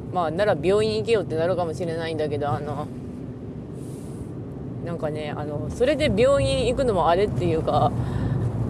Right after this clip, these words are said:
あの、正直なところ、一ヶ月おきにいろいろな体調不安が違うから、どう対処していいかわかんねえっていうのがあるんだけど、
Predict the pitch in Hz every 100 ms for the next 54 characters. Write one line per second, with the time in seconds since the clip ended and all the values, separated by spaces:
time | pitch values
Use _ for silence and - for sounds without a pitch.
0 | - 160 160 156 156 156 151 240 277 277
1 | 311 294 254 202 196 190 180 202 190 -
2 | 269 302 311 320 269 202 180 190 233 226
3 | 233 247 240 240 233 233 233 240 226 262
4 | 262 262 226 175 147 175 196 175 156 156
5 | 151 127 - - 254 269 247 233 202 175
6 | 180 170 165 160 165 233 240 196 156 156
7 | 156 147 143 147 147 139 139 139